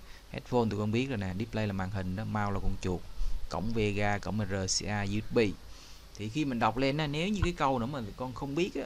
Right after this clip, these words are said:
thì tụi con cứ làm cái câu biết trước đi. Đó, thầy chỉ ví dụ nè, mouse là cổng U S B, như vậy là tụi con sẽ kéo cái chữ mouse tụi con thả vào đây ha. Kéo cái này thả vào đây hoặc là kéo cái này thả vào đây. Đó, thì cái này nối với cái này nhé.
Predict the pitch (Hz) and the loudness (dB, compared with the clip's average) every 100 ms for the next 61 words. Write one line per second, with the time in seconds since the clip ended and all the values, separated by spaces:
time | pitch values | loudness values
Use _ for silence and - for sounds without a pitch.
0 | 113 104 98 123 - 160 143 107 - 135 | -6 -6 -6 -6 -6 -4 -4 -6 -6 -4
1 | 165 190 175 180 135 92 - - 104 117 | -4 -4 -6 -4 -4 -4 -4 -4 -4 -4
2 | 113 107 123 160 120 101 107 90 - - | -4 -4 -2 0 0 0 0 0 0 0
3 | - 107 123 131 110 87 - 87 98 92 | 0 0 2 2 2 0 -6 -4 -4 -2
4 | 92 123 120 - 117 104 90 95 107 98 | -2 -2 -2 2 2 2 0 -4 -2 0
5 | 95 90 95 107 104 - - 123 147 143 | -2 -4 -2 -2 -2 -4 0 0 0 -4
6 | 101 110 107 98 98 95 80 113 101 98 | -2 0 0 0 -2 -2 -2 -2 -2 -4
7 | 95 - 110 95 - - - - 120 143 | -6 -4 -2 -2 -8 -12 -10 0 2 4
8 | 139 98 90 107 107 107 101 95 95 - | 2 2 2 2 2 2 2 0 2 2
9 | 120 123 110 92 107 98 95 87 95 110 | 2 2 0 0 0 -2 -2 -2 -2 -2
10 | - 95 113 110 92 95 120 120 117 92 | -4 -4 -2 0 0 0 -2 -2 -2 -2
11 | 101 117 | 0 -2